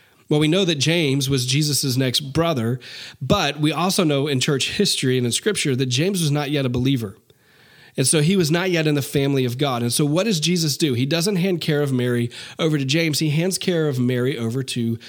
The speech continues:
John, the disciple whom Jesus loved. And he does this because spiritual relationships mattered more to Jesus. They, they, they were deeper to Jesus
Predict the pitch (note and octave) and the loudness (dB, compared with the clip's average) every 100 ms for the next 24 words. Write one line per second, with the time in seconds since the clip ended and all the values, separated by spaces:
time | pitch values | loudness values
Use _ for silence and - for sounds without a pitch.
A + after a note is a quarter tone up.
0 | - - C#3+ D3+ C#3 G#2 G2 A2 G#2+ B2+ | -20 -10 -2 0 0 -2 -4 -4 -2 -2
1 | A#2 A#2 B2 A#2 G#2+ A2+ - F2+ E2+ - | -2 -2 -2 -2 -4 -4 -6 -8 -10 -14
2 | - _ _ _ _ _ _ _ _ _ | -20 _ _ _ _ _ _ _ _ _
3 | _ _ _ _ - D#3+ D3 C3+ F3+ A3+ | _ _ _ _ 0 0 0 -2 0 0
4 | F3 B2+ A2 A#2 - - - _ _ _ | 0 -2 -2 -2 -4 -6 -8 _ _ _
5 | _ _ - D#3 F3 E3 D3+ C3 - _ | _ _ -2 2 2 2 0 -4 -10 _
6 | - - - G3+ F3+ A3+ A3 A#3 G3+ F3 | -6 -2 -2 0 0 0 0 0 0 0
7 | D#3 D#3+ - C#3+ - C3 B2 A#2+ C3 C3+ | 2 0 0 -2 -2 -2 -2 0 0 0
8 | C3 A#2 A2+ B2 D#3 F3+ F3 D#3+ C#3 C3 | 0 0 0 0 0 -2 -2 -2 -2 -2
9 | A#2 C3 C3 C3+ B2+ C#3 C3 A#2+ A#2+ A#2 | -2 -2 -2 0 -2 0 0 0 -2 -2
10 | D#3+ F3 A3 F#3+ - E3 C3+ B2+ A#2 A2+ | -2 0 -2 0 0 0 0 0 0 -2
11 | A2 | -4